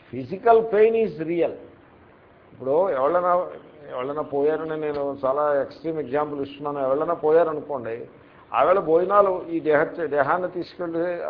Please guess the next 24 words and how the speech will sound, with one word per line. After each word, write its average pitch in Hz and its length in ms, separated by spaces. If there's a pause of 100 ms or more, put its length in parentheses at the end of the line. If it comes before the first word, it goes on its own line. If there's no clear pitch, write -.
(140)
దాన్ని 151 340
ప్రకృతికి 165 800
సమర్పించి 151 520
వచ్చి 170 380 (580)
స్నానం 151 300
అది 165 140
చేసి 151 440
వీడు 160 200
రెండు 139 320
మెతుకులు 139 340
తినేప్పటికి 175 440
సాయంకాలం 165 500
నాలుగున్నర, 165 500
ఐదు 156 260
అవుతుంది. 190 360
That 135 320
is 180 160 (120)
the 202 140
only, 185 200 (140)
that 156 120
is 180 160
the 202 80
physical 180 340
pain. 131 200